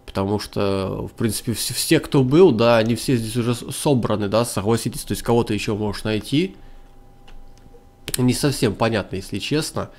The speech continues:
Так, лорд Хаген. <clears throat> Лорд Хаген, лорд Хагенович.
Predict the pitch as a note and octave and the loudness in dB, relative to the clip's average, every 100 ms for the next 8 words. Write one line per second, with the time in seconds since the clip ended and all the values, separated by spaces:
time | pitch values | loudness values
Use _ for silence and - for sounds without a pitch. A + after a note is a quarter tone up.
0 | - - - - - - - - - - | -20 -20 -20 -20 -20 -20 -20 -20 -20 -20
1 | - - - - F#2 A#2 C3+ C3 - C3 | -20 -20 -8 -6 -4 0 -2 -2 -2 0
2 | G2+ G2 F#2+ - - C#3+ A2 F2+ - - | 0 -2 -2 2 4 4 2 -2 -10 -12
3 | - - - - - G#2+ G#2+ - A2+ G#2 | -12 -18 -20 -8 -2 0 -2 -2 -2 0
4 | G2+ G2+ - D3 D#3+ C#3+ B2+ A2+ - | 0 -2 0 0 2 2 2 2 -4